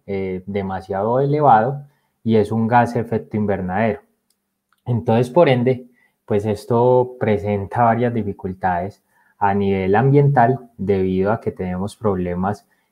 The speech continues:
en la capa, en la capa, en la, en la atmósfera, en la capa de ozono, eh, debido, pues, al calentamiento global que nos produciría este gas.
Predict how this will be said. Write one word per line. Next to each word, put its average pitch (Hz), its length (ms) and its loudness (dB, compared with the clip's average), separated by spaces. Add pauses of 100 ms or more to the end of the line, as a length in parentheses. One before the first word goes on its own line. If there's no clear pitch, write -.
en 92 480 -2
la 92 160 -2
capa, 101 520 -2 (640)
en 104 180 2
la 98 140 0
capa, - 560 -2
en 107 300 0
la, 101 400 4
en 107 120 0
la 98 100 2
atmósfera, 135 640 2 (300)
en 104 140 -4
la 98 140 -4
capa 107 240 -2
de 123 120 4
ozono, 143 520 2 (320)
eh, 104 260 4
debido, 95 420 0
pues, 101 220 -6
al 101 220 -2
calentamiento 92 760 -4
global 120 320 2
que 113 120 -2
nos 98 180 -4
produciría 92 880 -8
este 85 280 -12
gas. - 400 -12